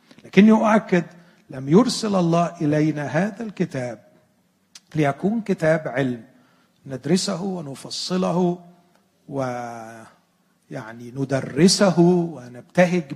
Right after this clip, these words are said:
به لأننا نعرفه، لكنه كما قال المسيح: "قدسهم في حقك،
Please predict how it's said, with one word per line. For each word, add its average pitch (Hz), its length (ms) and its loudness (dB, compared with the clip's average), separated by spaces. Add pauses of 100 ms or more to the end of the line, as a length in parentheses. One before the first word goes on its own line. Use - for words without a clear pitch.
به 185 360 2
لأننا 147 500 -6
نعرفه، 180 800 -4 (360)
لكنه 151 560 -4 (540)
كما 170 220 -8
قال 131 360 -10
المسيح: 120 480 -12
"قدسهم 123 640 -6
في 120 440 -8 (400)
حقك، - 560 -16